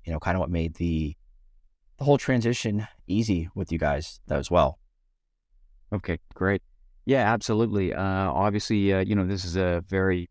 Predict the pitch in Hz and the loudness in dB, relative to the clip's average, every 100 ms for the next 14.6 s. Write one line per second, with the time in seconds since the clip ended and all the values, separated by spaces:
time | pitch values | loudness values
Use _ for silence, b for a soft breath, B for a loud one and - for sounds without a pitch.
0 | _ - 117 - 143 135 117 101 - 120 | _ -2 -2 -2 0 4 4 2 0 0
1 | 113 104 107 107 95 92 82 98 110 - | 0 0 2 2 2 -2 -2 -2 -2 -6
2 | - 98 92 87 92 90 90 - 92 92 | -4 0 0 0 0 0 -4 -2 0 0
3 | - - 98 95 90 87 - 95 90 87 | -4 -2 0 2 0 -2 0 0 2 2
4 | 90 82 87 87 85 85 85 82 95 95 | 0 0 0 2 2 2 0 -2 -2 -2
5 | 98 87 85 85 80 78 - _ - - | 0 -4 -4 -6 -8 -12 -16 _ -10 -4
6 | 87 90 85 82 82 80 - - - - | 0 0 0 -2 -4 -8 -16 -20 -20 -8
7 | 85 95 87 - 92 90 - 90 87 82 | -2 0 0 -2 0 0 0 0 0 -2
8 | 80 85 85 85 85 95 87 85 87 92 | -2 -2 -2 -2 -2 0 0 0 0 0
9 | 87 87 80 85 87 - 85 78 80 - | 0 0 0 -2 -2 0 -2 -2 -4 -4
10 | - 80 82 - 90 85 - - 92 78 | -4 -6 -6 -2 0 -2 -6 -4 -2 -2
11 | 76 82 82 82 82 82 80 73 - 98 | -4 -2 -2 0 -2 -2 -4 -8 -4 -4
12 | - 85 80 80 78 - - - - 117 | -2 -2 -2 -2 -4 -10 -20 -20 -2 2
13 | 92 87 113 107 110 107 98 80 90 98 | 2 0 0 0 2 2 0 0 0 0
14 | 95 - - 85 82 | 0 -2 -2 -2 -2